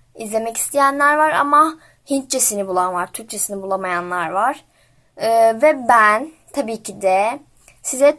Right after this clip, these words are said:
Türkçesini buldum ve şimdi onun videosunu çekiyorum. Ee, arkadaşlar şimdi başlayalım isterseniz. Ee, şu şekilde olacak videom.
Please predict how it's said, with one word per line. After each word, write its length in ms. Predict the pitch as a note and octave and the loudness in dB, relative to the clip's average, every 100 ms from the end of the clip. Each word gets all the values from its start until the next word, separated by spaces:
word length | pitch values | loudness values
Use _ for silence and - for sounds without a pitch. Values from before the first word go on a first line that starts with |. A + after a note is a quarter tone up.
| _ | _
Türkçesini 760 | - B4+ D#4+ C#4+ B3+ A#3 A3 G#3+ | 0 0 2 -2 -2 0 -2 0
buldum 760 | G3+ G3 G#3 G#3 A#3 C#4 D#4+ - _ _ G#3 | -4 2 4 6 6 4 -8 -16 _ _ 2
ve 220 | G#3+ C#4 | 4 4
şimdi 260 | D4 C#4 | 0 0
onun 260 | C#4+ C#4+ C#4+ | 0 0 -4
videosunu 400 | C4 A#3 A#3+ A#3 | -4 -6 -6 -6
çekiyorum. 640 | A3 G3+ G3+ G3 A#3 E4 _ _ _ - _ | -10 -2 0 2 2 -2 _ _ _ -20 _
Ee, 340 | A3 A3 A3 | -4 0 2
arkadaşlar 520 | A3+ A#3+ C4+ A#3+ A3 A3+ | 2 -2 -4 -6 -4 -6
şimdi 280 | B3+ B3+ | -6 -2
başlayalım 520 | C#4 D#4+ - D#4 A3 G3 | 0 0 2 0 0 -6
isterseniz. 720 | - G3+ F#3 - G3+ C#4 - _ - - _ _ _ - | -4 -2 -2 -6 -6 -6 -8 _ -20 -20 _ _ _ -8
Ee, 360 | C4 C4 C4 | -4 -2 -2
şu 160 | C4+ G4+ | -2 -6
şekilde 440 | G4+ G#4 C4 A3+ | -4 -4 -4 -2
olacak 500 | G#3+ G3+ G3+ G#3+ G3+ | 0 0 2 0 0
videom. 500 | G3+ F#3+ G#3 A3 E4 | -8 -2 4 4 2